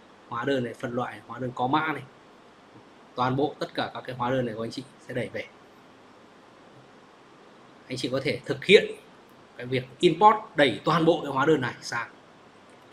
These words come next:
về hệ thống kế toán và sau đó thì nó tự động import vào và nó chi tiết cho anh chị theo từng mặt hàng.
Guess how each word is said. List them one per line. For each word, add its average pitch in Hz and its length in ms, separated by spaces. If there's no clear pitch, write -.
về 139 300
hệ 151 160
thống 147 220
kế 156 120
toán 135 280
và 135 120
sau 156 200
đó 139 200
thì 139 100
nó 117 240
tự 254 300
động - 240
import 175 320
vào 131 200
và 107 120
nó 113 160
chi 127 240
tiết 170 140
cho 139 80
anh 123 60
chị 123 180
theo 127 140
từng 110 120
mặt 101 140
hàng. 101 140